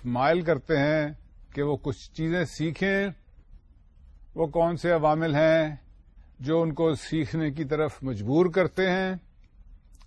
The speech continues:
اور وہ کون سے عوامل ہیں جو ان کو سیکھنے کی طرف سے پیچھے ہٹاتے ہیں۔ آج اسی چیز کا ہم جائزہ لیں گے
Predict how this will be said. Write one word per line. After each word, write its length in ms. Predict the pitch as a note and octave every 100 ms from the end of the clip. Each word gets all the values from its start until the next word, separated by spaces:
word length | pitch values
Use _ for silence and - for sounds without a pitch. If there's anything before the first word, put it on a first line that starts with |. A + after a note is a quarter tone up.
| -
اور 140 | C#3
وہ 180 | B2+ F#3+
کون 260 | E3+ F3
سے 120 | D3+ E3+
عوامل 400 | D#3 D3+ D3+ C3+
ہیں 220 | D3+ D#3 - - -
جو 180 | B2 D3
ان 140 | D3+
کو 220 | C3+ D#3 C#3
سیکھنے 460 | - D#3 D#3+ D#3+
کی 120 | D3
طرف 220 | C#3 C#3 -
سے 180 | C#3+
پیچھے 340 | B2 D#3 - D3
ہٹاتے 340 | A#2 A2+ F#2+ G2+
ہیں۔ 120 | G2 F2 - - - - - - - - -
آج 420 | D3 E3 F#3 F#3+ - -
اسی 280 | F#3+ - A#3+
چیز 340 | - G3+ G3
کا 200 | - D#3+
ہم 60 | E3
جائزہ 400 | B2+ C#3 D3 D3+
لیں 340 | D#3+ C3+ B2
گے 300 | A#2 D3 F#3+